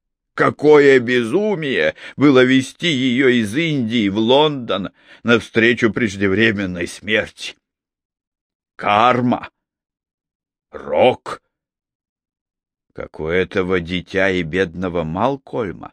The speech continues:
Бедные они, бедный я! Нет, что мне себя жалеть? Я только что спас жизнь человеческому существу. «Ты можешь быть толст и уродлив, старина»,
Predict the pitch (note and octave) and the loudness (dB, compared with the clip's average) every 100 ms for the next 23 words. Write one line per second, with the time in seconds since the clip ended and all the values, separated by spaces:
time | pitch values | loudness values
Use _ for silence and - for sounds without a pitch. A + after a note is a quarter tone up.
0 | _ _ _ _ _ _ _ _ _ _ | _ _ _ _ _ _ _ _ _ _
1 | _ _ _ _ _ - - F2 G2 F2 | _ _ _ _ _ -18 -8 -2 0 -2
2 | - A#1 G1+ G1+ G1+ G1+ G1+ G1+ G1+ A1 | -8 -16 -14 -14 -14 -14 -14 -14 -14 -14
3 | - - - - - A2 G#2 - - E2 | -14 -18 -8 -2 -2 -2 -8 -18 -16 -16
4 | D#2+ D2 - - - - - _ _ _ | -16 -16 -14 -14 -14 -18 -20 _ _ _
5 | _ _ _ C#2 D2+ C#2 - - _ _ | _ _ _ -12 -10 -10 -14 -20 _ _
6 | _ _ _ _ - - F#3+ D#3 G#2+ F#2 | _ _ _ _ -20 -8 -4 0 0 -2
7 | - E2 F2+ D#2 D#2 C2 B1+ - - _ | -4 -4 -4 -4 -10 -12 -14 -16 -20 _
8 | _ _ _ _ _ - D2+ A#2+ A#2 - | _ _ _ _ _ -8 -2 2 2 2
9 | G#2+ - A2+ - A#2 G#2+ E2 B2+ A2+ G#2+ | -2 0 -4 2 0 2 0 -2 -2 -4
10 | A2 G2 F#2+ A#2 A2+ - A2+ A2+ - A2 | -2 0 2 2 -2 -4 -4 -4 -4 -6
11 | - G2 - - G#2+ B2+ - _ _ _ | -4 -8 -8 -10 -2 -2 -4 _ _ _
12 | _ _ _ _ - C#3 B2+ C#3 A#2 A2+ | _ _ _ _ 0 0 4 2 4 0
13 | G2 F2+ A2+ - - A#2 G#2+ - - G2+ | 0 0 0 0 2 2 2 -2 -4 -2
14 | F#2 G#2+ A2 F2 F2 - _ - D2 C2+ | 2 2 0 0 -6 -6 _ -12 -10 -10
15 | C#2+ D#2 | -8 -8